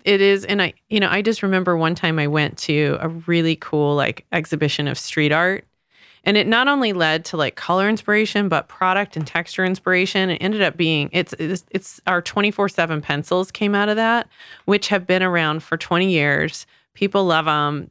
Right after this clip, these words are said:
The super high performance, because I felt like if you're skateboarding, you have to be able to sweat and it won't come off. And so the formula came out of that, but then all of the colors from the street art too. And, like, that was one of my f-, kind of, like, most favorite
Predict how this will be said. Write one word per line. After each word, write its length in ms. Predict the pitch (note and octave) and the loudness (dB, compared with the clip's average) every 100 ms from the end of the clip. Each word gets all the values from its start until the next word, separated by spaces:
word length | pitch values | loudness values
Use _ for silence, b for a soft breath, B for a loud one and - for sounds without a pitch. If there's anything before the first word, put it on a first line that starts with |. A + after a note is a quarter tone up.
| - | -2
The 240 | D3 C3+ - | -2 -2 -8
super 340 | - G#3+ G3+ | -6 -2 0
high 160 | F#3+ F3+ | 0 0
performance, 1040 | F3+ E3 E3 D#3+ D#3 D3+ C#3+ D#3+ - - b b b b | -2 -2 0 0 0 0 0 -4 -8 -14 b b b b
because 340 | F#3+ F#3 E3+ - | 0 2 2 0
I 80 | |
felt 180 | E3+ F3 | -2 0
like 180 | E3+ E3 | 0 -2
if 100 | - | -4
you're 80 | F#3 | -4
skateboarding, 760 | - B3 A#3+ G3 F3 D#3+ C3 | -2 -2 0 2 2 0 -2
you 100 | F3+ | -2
have 100 | F3+ | -2
to 80 | - | -2
be 80 | F#3+ | 0
able 100 | E3 | 0
to 60 | E3 | -2
sweat 420 | - A3 F#3 - | -2 0 2 0
and 80 | E3+ | -2
it 80 | |
won't 200 | F3+ F3+ | -2 -2
come 160 | D3 F#3+ | 0 2
off. 280 | F3+ C#3+ - | 2 0 -2
And 160 | F3 E3+ | -4 0
so 160 | E3+ | 0
the 120 | D#3+ | 0
formula 500 | D3+ - A#3 A3+ F#3+ | -2 0 2 2 2
came 240 | F#3 F#3 E3+ | 0 -2 0
out 140 | D3+ | 0
of 60 | D#3 | 0
that, 200 | D3 - | -2 -2
but 140 | F#3 | -2
then 140 | G3+ - | -2 0
all 240 | G3 G#3 | 0 2
of 120 | A3 F#3+ | 0 -2
the 80 | |
colors 460 | F#3 - F3 E3+ D#3+ | -6 -2 0 2 0
from 140 | - | -4
the 100 | D3 | -4
street 300 | C#3+ - D3 | -4 -4 -2
art 240 | C3+ - - | -2 -2 -6
too. 320 | - D#3 - | -4 -4 -4
And, 180 | A2+ D3+ | -4 -2
like, 220 | C3 C3 B B B B - | -2 -6 B B B B -2
that 160 | A3+ | 0
was 160 | A3 G#3 | 2 0
one 140 | G3+ | 0
of 60 | F#3 | 0
my 160 | E3+ D#3+ | 0 0
f-, 180 | - _ _ _ - | -6 _ _ _ -10
kind 180 | - E3+ | -4 -4
of, 120 | D3 | -2
like, 220 | D3+ D3 - - | -2 -2 -8 -6
most 320 | E3+ D#3 - | -2 -2 -4
favorite 560 | - D#3 D#3 D#3 D3+ | -4 0 2 2 -2